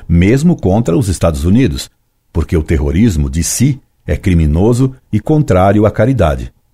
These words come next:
Não é verdade, padre? Se o senhor nos quiser esclarecer como e por que nós deveríamos deixar de atacar o que disseram o cardeal Ratzinger e o porta-voz do Vaticano,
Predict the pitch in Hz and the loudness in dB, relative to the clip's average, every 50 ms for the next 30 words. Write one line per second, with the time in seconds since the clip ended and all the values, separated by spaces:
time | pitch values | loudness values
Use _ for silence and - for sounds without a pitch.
0 | _ _ - 67 69 65 76 67 62 71 92 131 143 123 - - 60 60 62 - | _ _ -6 -6 -4 -4 -4 -4 -2 -2 -2 0 -2 -2 -4 -6 -8 -8 -10 -12
1 | - - - - - - 135 135 127 - 127 127 135 147 143 135 131 131 - - | -14 -18 -16 -12 -4 0 2 2 2 2 2 2 4 4 4 2 2 0 0 0
2 | - 120 95 85 117 127 127 120 - - - 120 117 117 101 - - 143 131 127 | 0 0 2 2 2 2 2 0 0 0 0 2 2 2 0 0 0 0 0 0
3 | - - 127 127 123 117 104 87 78 71 80 90 - - 117 104 - - 139 147 | 0 0 2 2 4 4 2 2 2 0 0 -2 0 0 0 0 2 2 2 2
4 | 131 123 110 87 95 107 95 98 92 101 113 110 98 87 85 98 87 - - - | 4 2 2 0 0 0 2 2 2 4 4 2 2 2 0 0 0 0 0 0
5 | 107 104 90 101 98 - 101 87 - - 104 90 80 71 - - _ _ _ _ | 0 2 2 0 0 0 0 -2 0 0 0 0 0 -2 -4 -10 _ _ _ _
6 | 90 82 - 107 95 92 85 - - 127 123 120 110 92 76 65 - _ _ _ | -6 -4 -2 -2 -2 -2 -2 -2 0 2 2 4 2 2 0 -2 -8 _ _ _
7 | _ - - - 113 101 87 78 101 101 98 85 85 117 123 110 - 104 90 80 | _ -8 -4 0 0 0 0 2 2 2 2 2 2 2 0 0 0 0 0 0
8 | 76 65 - - _ _ _ _ 92 95 92 - - 123 123 - - 92 80 90 | -2 -4 -6 -12 _ _ _ _ 0 0 0 2 0 0 0 2 0 0 2 2
9 | 90 87 80 73 76 82 82 - - 76 - 120 135 147 110 85 | 2 2 0 0 -2 -2 -2 -2 -4 -4 -2 0 2 2 2 0